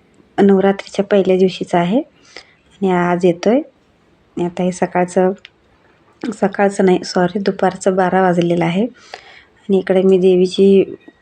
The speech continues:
अभिषेक तेन घालायचं आहे आणि घट बसवायचा आहे. आणि पूजा करायला खूप वेळ लागतोय, म्हणून आताच पूजा करायला घेतलेलं आहे.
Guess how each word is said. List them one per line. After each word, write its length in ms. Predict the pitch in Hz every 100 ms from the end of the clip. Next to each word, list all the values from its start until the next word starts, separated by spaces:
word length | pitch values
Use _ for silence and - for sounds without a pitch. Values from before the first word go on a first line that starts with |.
| -
अभिषेक 400 | 185 185 - 185 -
तेन 100 | 190
घालायचं 500 | 190 180 175 175 180
आहे 280 | 175 190 247 - -
आणि 180 | 185 180 180
घट 160 | 196
बसवायचा 540 | 202 196 - 185 180 180
आहे. 220 | 185 220 262 _ - - - _ _ _
आणि 160 | 196 190
पूजा 340 | 190 196 208
करायला 300 | 208 208 196
खूप 260 | 202 208 190
वेळ 220 | 185 190
लागतोय, 440 | 180 175 - 208 247 - _
म्हणून 280 | 190 180 180
आताच 440 | 175 175 180 180
पूजा 480 | - _ - - -
करायला 320 | - 185 180
घेतलेलं 440 | 185 185 190 196 190
आहे. 220 | 180